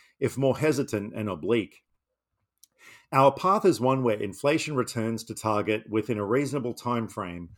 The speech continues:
while the economy continues to grow and we hold on to as many of the gains in the labour market as we can.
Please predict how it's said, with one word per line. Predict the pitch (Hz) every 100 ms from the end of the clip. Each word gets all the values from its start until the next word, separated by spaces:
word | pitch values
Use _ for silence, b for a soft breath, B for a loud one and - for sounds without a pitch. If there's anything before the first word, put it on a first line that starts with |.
| b b -
while | 123
the | 113
economy | 110 - 175 160 120
continues | - 101 139 131 113
to | -
grow | 85 147 165 123 113
and | 107
we | 104
hold | 87 113 104
on | 139 147
to | - 110
as | 87
many | 127 147
of | 127
the | 113
gains | - 110 120 107
in | 101
the | 90
labour | 110 143 107
market | 92 92 -
as | 92 -
we | 90
can. | - 131 117 85 85